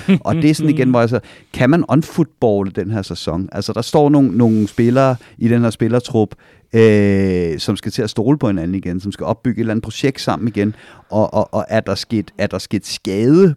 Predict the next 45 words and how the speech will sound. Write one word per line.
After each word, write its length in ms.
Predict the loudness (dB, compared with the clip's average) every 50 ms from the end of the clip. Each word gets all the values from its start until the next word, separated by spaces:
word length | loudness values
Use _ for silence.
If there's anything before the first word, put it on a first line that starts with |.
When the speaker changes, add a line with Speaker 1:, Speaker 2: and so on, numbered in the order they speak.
| _ -6
Speaker 2:
på 120 | -4 -4
relationerne 800 | -2 0 -2 -2 -2 -4 -2 0 0 0 2 2 0 0 0 0
imellem 420 | 0 0 0 0 0 0 -2 -2 -4
spillerne 540 | -4 -2 -2 -2 0 0 0 0 0 0 -2
i 100 | -4 -2
den 200 | 0 0 0 0
her, 180 | -2 -2 -4 -4 -6
øh, 280 | -4 -2 -2 0 -2 -4
så, 280 | -4 -8 -10 -12 -10 -8
i 80 | -8 -6
den 160 | -4 -4 -4
her 60 | -4
trup, 340 | -6 -6 -2 -2 -2 -2 -4 -10 -8
eller 140 | -4 -2 0
mellem 240 | 0 -2 -2 -4
spillere 380 | -8 -6 -4 -4 -2 -2 -2 -2
og 80 | -4 -4
trænere, 460 | -4 -4 -2 -2 -2 -2 -4 -6 -6 _ -14 -20 -20 _ -10
så 120 | -8 -6
kan 60 | -2 0
du 40 | -2
ikke 120 | -2 -2
bare 140 | -4 -8 -8
slette 440 | -6 -6 -8 -8 -4 -4 -4 -4 _ _ -2
det, 120 | -2 0
fordi 220 | 0 -2 -4 -4 -4
det 80 | -2
var 80 | 0 2
en 100 | 2 4
mærkelig 440 | 4 2 2 0 -4 -6 -6 -6 -6
sæson. 440 | -4 -8 -8 -4 -2 -2 -2 -2 -2 -2
Det 160 | -2 0 0
er 80 | -2 -4
sket, 440 | -6 -6 -4 -4 -4 -4 -6 -10 -8
og 160 | -8 -2 -2
det 80 | 2 2
må 80 | 4
vi 60 | 2
forholde 420 | 2 -2 -4 -2 -2 -2 -2 -2 -4
os 100 | -4 -2
til. 220 | -2 -2 -2 -2 -6 -14 -20 -16 -6
Men 280 | 0 2 4 4 6 4
jeg 120 | 2 2 0
aner 280 | 0 0 2 2 0 0
ikke, 360 | 0 0 0 2 2 0